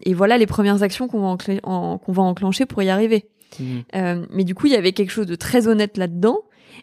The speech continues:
Speaker 1: et en même temps, euh, assez, euh, quelque chose de très porteur d'espoir.
Speaker 2: Ouais. Alors ça, c'est très important, l'histoire. D'ailleurs, euh, on le sait, nous, parce que quand vous voyez bien que quand on raconte des contes aux enfants, qu'on leur raconte des histoires,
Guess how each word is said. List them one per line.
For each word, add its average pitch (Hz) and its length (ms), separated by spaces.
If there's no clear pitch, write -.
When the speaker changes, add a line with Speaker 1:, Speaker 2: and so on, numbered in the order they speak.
Speaker 1:
et 214 160
en 202 140
même 190 240
temps, 285 380
euh, 180 260
assez, 247 500
euh, 180 240
quelque - 200
chose 214 120
de 180 120
très 226 320
porteur 220 300
d'espoir. 247 500
Speaker 2:
Ouais. 143 180
Alors 120 100
ça, 196 120
c'est 170 100
très 123 220
important, 147 260
l'histoire. 143 260
D'ailleurs, 131 320
euh, 107 120
on 110 140
le 117 120
sait, 240 180
nous, 196 120
parce 135 180
que 123 60
quand 113 180
vous 113 180
voyez 107 280
bien 147 180
que 110 240
quand - 180
on 110 60
raconte 110 340
des 110 100
contes 127 300
aux 117 140
enfants, 120 420
qu'on 107 140
leur 104 100
raconte 104 300
des 104 160
histoires, 165 420